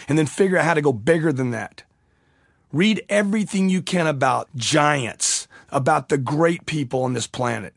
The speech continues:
living and dead, about the great companies, their accomplishments, how they got there.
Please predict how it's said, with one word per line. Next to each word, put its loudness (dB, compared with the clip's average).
living 4
and 2
dead, -2
about 2
the 0
great 0
companies, -4
their 2
accomplishments, -4
how -2
they 0
got -4
there. -12